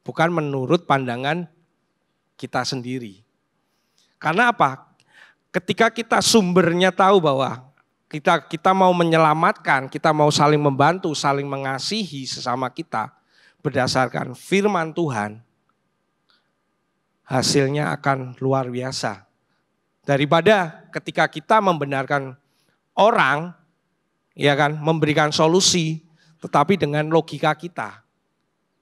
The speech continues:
itu akan hasilnya akan berbeda, sangat-sangat berbeda. Kita digambarkan seperti ini, Bapak Saudara, satu tubuh, yaitu di, di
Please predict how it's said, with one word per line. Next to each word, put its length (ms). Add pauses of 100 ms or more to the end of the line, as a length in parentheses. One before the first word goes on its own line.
(260)
itu 240
akan 360
hasilnya 440
akan 360 (120)
berbeda, 640
sangat-sangat 800
berbeda. 520 (960)
Kita 280
digambarkan 1040 (240)
seperti 1120 (840)
ini, 200
Bapak 280
Saudara, 320 (760)
satu 420
tubuh, 480 (460)
yaitu 340
di, 160
di 160